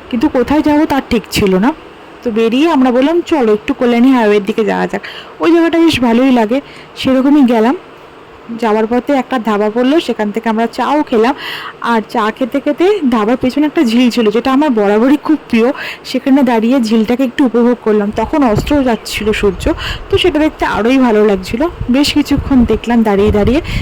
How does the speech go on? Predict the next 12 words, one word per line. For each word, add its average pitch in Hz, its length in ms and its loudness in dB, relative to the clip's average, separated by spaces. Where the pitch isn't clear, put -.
তারপরে 285 420 0
কি, 233 140 -8
তারপরে 214 440 -2
গাড়িতে 233 320 0
উঠলাম। 302 400 0
গাড়িতে 233 400 0
ওঠার 247 240 0
পরে 214 260 0
গন্তব্য 220 520 2
যেহেতু 311 280 2
কোনোটাই 277 460 0
ঠিকঠাক 302 340 -4